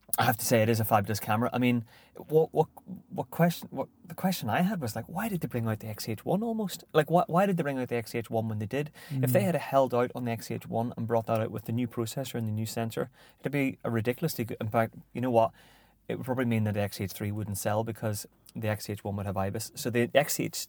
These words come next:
Speaker 1: X T three has no ibis in it. Um, but other than that, it's probably the best Fuji camera on the market.
Speaker 2: Really?
Speaker 1: It's, well, it's ju-, I mean, man, it's just so fast. The
Speaker 2: Well, it,
Speaker 1: autofocus
Speaker 2: it's
Speaker 1: is
Speaker 2: mm.
Speaker 1: dramatically improved.
Speaker 2: Yeah.
Speaker 1: It's got the new eye autofocus.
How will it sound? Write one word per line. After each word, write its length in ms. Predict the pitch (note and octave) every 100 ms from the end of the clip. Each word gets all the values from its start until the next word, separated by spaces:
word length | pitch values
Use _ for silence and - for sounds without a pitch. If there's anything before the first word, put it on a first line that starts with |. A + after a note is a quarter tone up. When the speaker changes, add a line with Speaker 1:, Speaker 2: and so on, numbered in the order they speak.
| _
Speaker 1:
X 200 | C3+ -
T 160 | - B2+
three 320 | - A#2+ A2+ - - -
has 160 | G#2
no 160 | A#2+ A#2
ibis 380 | G#2 A2 B2+ -
in 100 | D3
it. 100 | - _ - - - - - _ _
Um, 680 | A#2 A2 A2 G#2+ G#2 G#2 G#2+ - _ _ _ _ _ _ _ _ _ -
but 260 | B2+ A#2 - _ _
other 240 | C#3 B2+ B2
than 160 | G#2+
that, 180 | G#2 G#2
it's 120 | - -
probably 240 | C3 A2
the 100 | G#2+
best 340 | F#2+ G#2+ G#2
Fuji 220 | - G#2 A2
camera 280 | A2 G2+
on 60 | G2
the 60 | F#2+
market. 320 | F#2 - - _ _
Speaker 2:
Really? 340 | D#3+ G3+ C#3 A2
Speaker 1:
It's, 240 | A2 - -
well, 180 | F3 F3+
it's 120 | F3
ju-, 140 | - -
I 40 |
mean, 260 | F#3+ F#3 E3+ - -
man, 160 | F3+
it's 120 | F3
just 260 | - G#3+ -
so 160 | - C#3
fast. 460 | A#2+ A#2 B2 - -
The 80 | D#3
Speaker 2:
Well, 160 | E3+ E3
it, 40 |
Speaker 1:
autofocus 300 | F#3 F3+ F3+
Speaker 2:
it's 140 | F3+ C#3+
Speaker 1:
is 140 | B2
Speaker 2:
mm. 60 | A2+
Speaker 1:
dramatically 520 | C#3 C3 C#3 E3+ D3
improved. 520 | A#2+ A2+ A2 A2+ C#3
Speaker 2:
Yeah. 220 | C3+ A#2+ A#2 - - - _
Speaker 1:
It's 140 | -
got 160 | - B2+
the 60 | C3
new 160 | C3 B2+
eye 140 | A#2
autofocus. 680 | A#2+ A#2+ A#2+ C3 D3 -